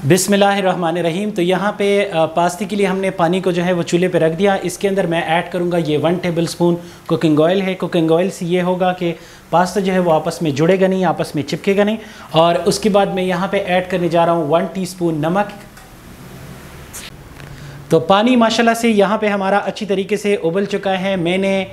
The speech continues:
अब फ़ोर हंड्रेड ग्राम जो है वो पास्ता लिया है। इस shape का आप अपनी मर्ज़ी के मुताबिक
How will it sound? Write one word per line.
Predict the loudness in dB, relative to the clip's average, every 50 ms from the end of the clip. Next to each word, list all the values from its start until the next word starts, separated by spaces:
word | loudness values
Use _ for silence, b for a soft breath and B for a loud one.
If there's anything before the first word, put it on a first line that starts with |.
| B B B B B -6 0
अब | 2 2 2 2 2 2 2 2 2 0 -2 -4 -6 -2 0
फ़ोर | 2 2 4 2
हंड्रेड | 0 -2 -4 -4 -2 0
ग्राम | 0 2 2 0 0
जो | -2
है | -2 -2
वो | -2 -2 0
पास्ता | 0 -2 -2 -2 -4 -4 -2
लिया | -2 0 0 0 -2
है। | -2 -2 -2 -4
इस | -4 -4 -4 -4 -4 -2
shape | -2 0 0 0 2 2
का | 2 0
आप | 2 2 2 0 0
अपनी | 0 0 0 2
मर्ज़ी | 2 2 2 0 -2
के | -2 -2
मुताबिक | -2 0 2 2 2 2 2 0 -2